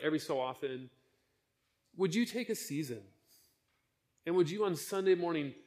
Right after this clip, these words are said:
pencil out the time and regularly worship with Redeemer City. Or maybe another church that preaches about Christ and the gospel. Because listen, Paul says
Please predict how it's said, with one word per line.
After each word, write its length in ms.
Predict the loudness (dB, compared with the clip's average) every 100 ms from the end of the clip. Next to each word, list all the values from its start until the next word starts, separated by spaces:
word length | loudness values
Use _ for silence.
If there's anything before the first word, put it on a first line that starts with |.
| -20 _ _ _ _ _ -20 -8
pencil 380 | 0 0 4 4
out 180 | 4 2
the 60 |
time 560 | -4 -4 -6 -6 -8 -12 -18 -20 -14 -8 -6 -2
and 160 | 0 0 0 4
regularly 480 | 6 6 4 4
worship 540 | 2 2 -2 -4 -6 -8 -16 _ _ _ _ _ _ _ _
with 200 | -6 -4
Redeemer 280 | -4 -6 -8
City. 360 | -10 -12 -14 -20 _ _ _ _ _ _ _ _ _ 0
Or 120 | 4
maybe 240 | 8 8
another 240 | 6 4 2
church 560 | 0 -4 -4 -10 -12 -18 _ _ _ _ _ _ _ _ _ _ _
that 160 | -6 -6
preaches 420 | 2 2 2 -2
about 260 | 2 2 0
Christ 440 | -2 0 0 -2
and 80 | -6
the 60 | -2
gospel. 440 | -2 -4 -10 -8
Because 320 | -4 0 0
listen, 280 | 0 -2 -4 -6 -18 -20 _ _ _ 2
Paul 200 | 4 6
says 300 | 6 4